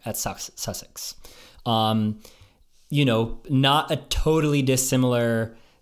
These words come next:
uh, venture and trying to, you know, bring a-, bring across, uh, different people doing different things. So is, is there anything that you learned during your time at San Diego about the pros and cons or how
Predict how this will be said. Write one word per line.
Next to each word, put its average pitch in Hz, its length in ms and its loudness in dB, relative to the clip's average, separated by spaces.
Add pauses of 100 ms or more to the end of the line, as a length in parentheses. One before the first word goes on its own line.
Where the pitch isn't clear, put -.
(120)
uh, 110 540 -2
venture 135 440 0
and 127 180 0
trying 131 280 0
to, 131 80 -4
you 127 100 0
know, 123 100 0
bring 127 180 -2
a-, 127 140 -2
bring 135 360 -4
across, 131 540 -4
uh, 120 340 -4 (260)
different 139 280 -6
people 135 240 -2
doing 127 380 0
different 131 320 -6
things. 170 340 -4 (260)
So 190 200 0
is, 185 160 0
is 175 260 -2
there 165 540 -2 (320)
anything 233 480 0
that 170 100 -2
you 156 160 0
learned 131 520 2
during 127 200 0
your 117 100 -2
time 117 400 -4
at 117 80 -8
San 117 280 -2
Diego 113 460 -2
about 110 460 -4 (360)
the 110 500 -6 (280)
pros 143 380 0
and 127 140 -2
cons 117 760 -2 (600)
or 117 80 -6
how 131 560 -2